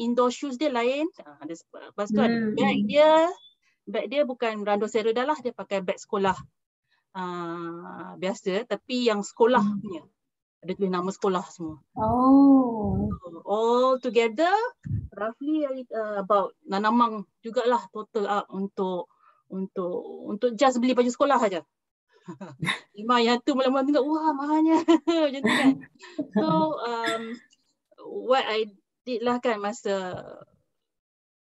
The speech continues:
Speaker 1: last, uh, masa abang dia dulu, uh,
Speaker 2: Hmm.
Speaker 1: kat, dekat kawasan rumah kita orang ni ada satu kedai. Dia memang kedai,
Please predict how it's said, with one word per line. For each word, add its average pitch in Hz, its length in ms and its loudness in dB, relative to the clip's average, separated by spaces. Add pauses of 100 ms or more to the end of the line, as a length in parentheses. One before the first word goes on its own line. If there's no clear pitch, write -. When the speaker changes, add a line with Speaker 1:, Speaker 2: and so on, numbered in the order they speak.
(220)
Speaker 1:
last, - 640 -8
uh, 170 160 -12
masa 190 320 -6
abang 185 340 2
dia 180 140 -4
dulu, 175 320 -10 (420)
uh, 202 560 -8
Speaker 2:
Hmm. 214 60 -12
Speaker 1:
kat, 214 180 -10 (260)
dekat 214 240 -8
kawasan 208 440 -2
rumah 208 240 -8
kita 214 240 -10
orang 220 160 -6
ni 320 100 0
ada 214 240 -4
satu 202 380 -8
kedai. 190 560 -4 (400)
Dia 233 160 -6
memang 240 400 -2
kedai, 240 400 -4